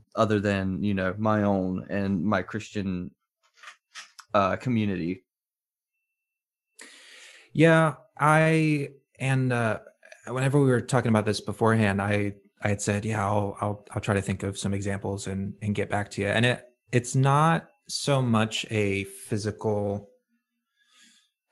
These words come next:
Speaker 2: like a, a literal, "I had this one experience." It's more of
Speaker 1: Mm-hmm.
Speaker 2: a, an energy and an air about, um, situations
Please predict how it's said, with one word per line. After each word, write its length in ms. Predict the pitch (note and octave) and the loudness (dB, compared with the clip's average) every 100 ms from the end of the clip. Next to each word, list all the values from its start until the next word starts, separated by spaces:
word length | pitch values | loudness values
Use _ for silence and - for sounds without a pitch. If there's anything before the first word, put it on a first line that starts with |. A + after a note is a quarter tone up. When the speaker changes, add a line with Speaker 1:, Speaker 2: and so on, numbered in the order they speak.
| - - C3 - | -18 -12 -12 -6
Speaker 2:
like 260 | A2 G#2 | -2 0
a, 200 | G2+ G2+ - | 0 -4 -4
a 100 | A#2+ | 0
literal, 400 | A2+ A#2 A2+ G#2+ | 4 4 4 4
"I 100 | G2+ | 2
had 180 | G#2 G#2 | 2 0
this 180 | G2+ A2+ | 0 2
one 120 | G#2 | 0
experience." 640 | G2+ - G#2 A2 B2+ - | 0 -2 0 0 -2 -6
It's 160 | A2 - | -8 -2
more 240 | G#2 G#2 | 0 2
of 140 | G#2 G2+ | 2 0
Speaker 1:
Mm-hmm. 60 | G2+ | -2
Speaker 2:
a, 320 | F#2+ F#2+ F#2+ - - - _ _ - | -2 -2 -4 -12 -14 -16 _ _ -4
an 80 | G#2+ | -2
energy 560 | G2+ G#2 G#2 A2+ A#2 - - | 0 -2 0 -2 -4 -8 -8
and 440 | G2+ G2 F#2+ F#2+ - _ | -4 -4 -4 -6 -10 _
an 100 | G#2+ | -8
air 420 | G2+ G2 G#2 A#2 - _ _ _ _ _ _ - | -4 -2 -2 -4 -8 _ _ _ _ _ _ -6
about, 480 | A2+ A2+ A2+ A#2 - _ | 0 4 4 2 -4 _
um, 340 | A#2 A2+ A2+ A2+ | -2 0 0 -2
situations 880 | - A#2 A2 A2 B2+ B2 A2+ - | -4 -2 0 0 0 -4 -6 -12